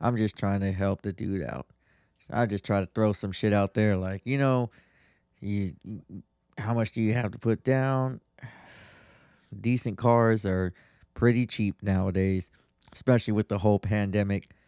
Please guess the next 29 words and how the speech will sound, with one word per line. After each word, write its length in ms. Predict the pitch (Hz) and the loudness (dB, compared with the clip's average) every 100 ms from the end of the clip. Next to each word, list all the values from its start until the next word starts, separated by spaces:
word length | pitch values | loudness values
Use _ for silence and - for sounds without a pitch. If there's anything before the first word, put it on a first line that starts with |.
| _ _ _ _ | _ _ _ _
And, 420 | - 101 98 92 | -4 0 0 0
uh, 320 | 95 95 92 - _ _ _ _ - | -2 -4 -4 -8 _ _ _ _ -4
you 160 | 156 | 2
know, 140 | 143 135 | 4 4
everything 360 | 139 160 151 | 4 2 0
was 120 | 151 - | 0 0
kinda 240 | 135 123 | 0 -2
cool. 320 | - 113 110 | 2 4 6
I 40 | 101 | 4
was 120 | 110 | 0
trying 220 | - 127 | -2 -2
to 60 | 123 | -2
follow 500 | - 101 95 101 101 | 2 6 6 4 2
them 120 | 98 | 0
so 160 | - 98 | 2 0
I 60 | |
could 180 | 104 95 | 0 -4
put 160 | 107 101 | -2 0
a 40 | |
little 260 | 104 107 - | 2 2 2
input, 540 | 110 92 - 98 92 - | 0 -2 0 2 2 0
and 140 | 107 | 2
then 480 | 101 98 98 95 92 _ | 4 4 0 -2 -10 _
everybody 440 | - 120 117 110 104 | -2 2 4 4 2
starts 240 | - 98 | 0 -2
talking 280 | - 95 92 | 0 -2 -2
in 60 | 92 | -6
Spanish. 540 | - 92 92 - - - | -6 -6 -6 -10 -14 -10
So 460 | - 101 98 95 | -2 2 2 -2